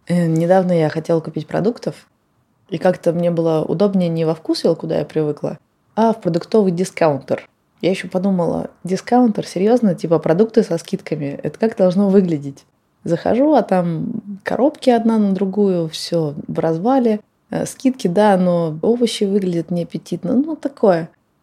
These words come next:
Я еще хожу такая, знаешь, немножко со снобизмом. Разглядываю людей, там, девушка мимо идет беременная, я думаю,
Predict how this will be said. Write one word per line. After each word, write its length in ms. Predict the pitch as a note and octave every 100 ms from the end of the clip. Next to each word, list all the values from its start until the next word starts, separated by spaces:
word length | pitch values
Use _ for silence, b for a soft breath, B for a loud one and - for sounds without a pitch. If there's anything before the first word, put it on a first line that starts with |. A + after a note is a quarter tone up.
| -
Я 120 | A3+
еще 180 | A3+ A3
хожу 260 | A3 A#3
такая, 320 | D4 - G3 F#3
знаешь, 320 | A3+ B3+ C4
немножко 420 | G3 A3 A3 F3
со 140 | D#3+ D#3+
снобизмом. 720 | F#3 F3+ G3 E3+ D3 C#3+ C#3+ _ _ _
Разглядываю 540 | F3+ E3+ G#3+ A#3 G3 E3+
людей, 440 | D#3+ E3 F3 F3+
там, 280 | F3+ D3 C#3+
девушка 480 | C#3 F3+ F3 - E3
мимо 300 | E3+ D#3+ D#3
идет 180 | D3 D3+
беременная, 640 | D3+ D#3+ D#3+ D#3+ D3+ C#3
я 100 | C#3
думаю, 360 | C#3+ D3 D3+ C#3+